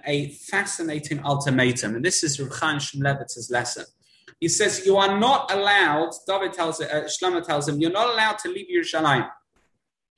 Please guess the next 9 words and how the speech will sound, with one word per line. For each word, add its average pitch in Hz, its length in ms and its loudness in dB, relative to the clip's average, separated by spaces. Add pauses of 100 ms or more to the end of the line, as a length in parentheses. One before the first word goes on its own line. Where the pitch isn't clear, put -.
(340)
I'm 170 240 4
making 240 380 -4
sure 170 420 0
that 156 100 0
you 165 120 2
are 160 80 2
limited 180 500 -2
to 143 160 -6
Yerushalayim." 135 500 2